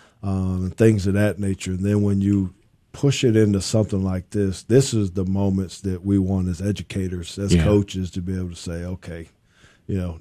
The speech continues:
Speaker 1: now we can do something for other people as well." So I do encourage everyone to come out. It's gonna be fun, man. It's gonna be a really, really good time.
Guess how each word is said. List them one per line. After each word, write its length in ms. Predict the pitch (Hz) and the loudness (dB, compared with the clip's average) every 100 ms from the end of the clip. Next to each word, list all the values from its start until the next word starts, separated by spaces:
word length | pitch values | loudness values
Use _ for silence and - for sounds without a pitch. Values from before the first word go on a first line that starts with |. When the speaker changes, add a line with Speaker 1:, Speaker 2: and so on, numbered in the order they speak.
| - | -2
Speaker 1:
now 300 | 110 123 117 | 4 6 6
we 160 | 107 | 4
can 220 | 101 98 | 4 2
do 120 | 95 95 | 2 2
something 400 | - 92 - 92 | 0 -4 -4 -6
for 220 | - 95 | -4 -2
other 180 | 98 98 | 0 0
people 500 | - 110 113 107 92 - | 2 2 4 2 0 -4
as 180 | 104 92 | -2 0
well." 400 | 98 113 139 139 _ _ _ | 4 4 4 0 _ _ _
So 300 | 104 98 90 _ _ _ | -2 -2 -2 _ _ _
I 140 | 123 | 6
do 200 | 147 151 | 10 10
encourage 420 | 147 - 127 117 117 | 8 6 6 6 6
everyone 380 | 113 110 113 | 4 4 2
to 60 | 104 | 0
come 280 | - 117 110 | 0 2 4
out. 200 | 110 113 | 4 4
It's 120 | 139 | 4
gonna 200 | 131 110 | 4 2
be 160 | 101 98 | 2 0
fun, 460 | - 110 104 95 | 2 4 4 0
man. 120 | 98 | 0
It's 120 | 104 - | 0 0
gonna 160 | 107 | 2
be 80 | 98 | 2
a 40 | 95 | 2
really, 280 | 101 110 107 | 4 6 6
really 280 | 107 104 | 6 6
good 260 | 98 107 101 | 4 2 2
time. 460 | 107 101 101 98 | 2 4 4 2